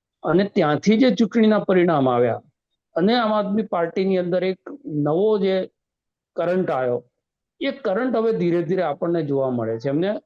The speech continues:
આશા દેખાઈ કે ના ભાઈ, આ રીતે લડીએ આપણે અને લોકોની વચ્ચે રહીએ, કારણ કે ગોપાલ ઇટાલિયા ચૂંટણી તો લડ્યા એ પણ ત્રણ કે ચાર મહિના પહેલાથી એમને વિસાવદરમાં રહેવા જવાનું, ત્યાંથી, અ, સમસ્યાઓ છે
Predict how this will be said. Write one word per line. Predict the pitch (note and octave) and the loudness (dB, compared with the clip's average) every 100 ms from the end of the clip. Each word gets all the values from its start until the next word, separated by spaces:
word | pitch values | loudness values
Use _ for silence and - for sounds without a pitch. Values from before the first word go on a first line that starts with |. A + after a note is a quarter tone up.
| - | -8
આશા | D#3+ D#3+ G3 | -6 -2 0
દેખાઈ | E3+ D#3 C#3+ B2+ | 0 -2 -2 -2
કે | D3 | -2
ના | E3 | -2
ભાઈ, | F3 F#3 | -2 -2
આ | D3+ | -2
રીતે | E3 G3 A3 | -4 -4 -2
લડીએ | F#3 D3+ D3 F#3+ | -2 0 0 0
આપણે | F3 B2+ B2+ A#2 - _ _ _ _ _ - | 0 -2 -4 -8 -10 _ _ _ _ _ -6
અને | D#3 F3+ | -2 0
લોકોની | D#3 - F3+ F#3+ | 0 0 0 2
વચ્ચે | E3 E3 F#3+ F#3 F#3+ | 0 -2 -2 -2 -4
રહીએ, | D#3+ D3 E3 F#3+ D#3 A#2 | -4 -2 0 0 0 -4
કારણ | A#2+ - C#3+ | -6 -8 -4
કે | D3+ | -2
ગોપાલ | D3 D3 F3 E3+ | -2 -2 -2 -2
ઇટાલિયા | E3+ F3 F3 F3 | -2 -2 -4 -4
ચૂંટણી | F3 C#3+ E3 E3+ | -4 -4 -2 -2
તો | F3+ F3+ F3+ E3+ _ _ - | -2 0 -2 -4 _ _ -6
લડ્યા | D#3 D#3 F3 F3+ | -2 0 0 -2
એ | F3+ | -2
પણ | F3+ F#3+ | -2 -4
ત્રણ | F3 F3+ E3+ | -6 -4 -4
કે | E3+ F#3 | -4 -4
ચાર | F3+ F3 | -4 -2
મહિના | F3+ F3+ F#3 | -2 -2 -2
પહેલાથી | F3+ D3+ F#3 F3 | -2 0 0 0
એમને | F3+ F3+ | 0 -2
વિસાવદરમાં | D#3+ D3+ F3 E3+ E3+ E3 E3+ - _ _ - - E3 E3+ E3 D#3 | -2 -2 -2 0 0 -2 -4 -10 _ _ -14 -6 -2 -2 -4 -4
રહેવા | C#3+ C#3+ E3 | 0 0 2
જવાનું, | D#3+ D#3 D#3+ D#3 D3+ | 0 0 0 -2 -4
ત્યાંથી, | D3 C3 D3+ | -4 -4 -4
અ, | D3 D3+ D3 C#3+ C#3 C#3 | -4 -8 -6 -2 0 0
સમસ્યાઓ | C#3+ D#3 D#3+ D#3 E3+ D#3 D3+ | -2 -2 -2 -4 -2 0 0
છે | D3 D#3 | -2 -6